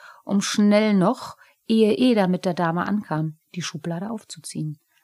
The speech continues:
Aber es gelang ihm in der Eile nicht. Eder kam mit der Dame herein.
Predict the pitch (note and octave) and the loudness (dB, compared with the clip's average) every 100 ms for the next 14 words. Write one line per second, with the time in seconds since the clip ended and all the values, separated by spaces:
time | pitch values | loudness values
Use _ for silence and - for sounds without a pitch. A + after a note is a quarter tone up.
0 | _ - F#3 A3+ A#3 - B3 A#3+ A#3+ D#4+ | _ -8 -2 -2 -4 0 2 6 6 6
1 | G4 A#3 G#3 G#3 G3 G3 F#3+ F#3+ F#3+ - | 6 6 6 0 -2 -2 -2 -4 -6 -10
2 | - _ _ _ _ _ - C#4+ C4 B3 | -20 _ _ _ _ _ 0 2 2 0
3 | E3+ E3+ F#3+ D#3 D3+ D3 C#3 E3+ G3+ D#3 | 2 2 0 -4 -6 -4 -4 -4 -4 -6
4 | C#3+ C#3 C3+ | -6 -8 -10